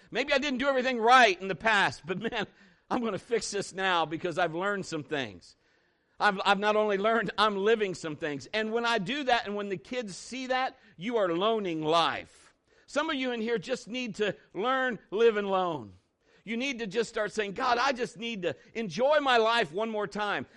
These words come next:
I need to shake off all of this stuff from the past. I need to just,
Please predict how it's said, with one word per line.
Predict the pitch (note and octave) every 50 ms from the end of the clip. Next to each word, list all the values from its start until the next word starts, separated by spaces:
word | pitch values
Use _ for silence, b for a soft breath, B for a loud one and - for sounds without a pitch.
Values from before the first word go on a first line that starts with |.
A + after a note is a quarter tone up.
| B
I | - B3+
need | C#4+ D4 C4+ A#3
to | G#3
shake | - - - C#4 C#4+ - - -
off | A#3 G3+ F3 D3+ - _
all | F3 G3 G#3+ G3
of | F#3 F3
this | F3 D3+
stuff | - - - - G3+ F#3+ E3+ - -
from | E3+ E3+ D#3+
the | D#3
past. | - F3 E3+ E3 D3 - - B B B B -
I | -
need | D#4+ E4+ F4+ F4
to | E4 D#4
just, | G3+ C#4+ E4 - - -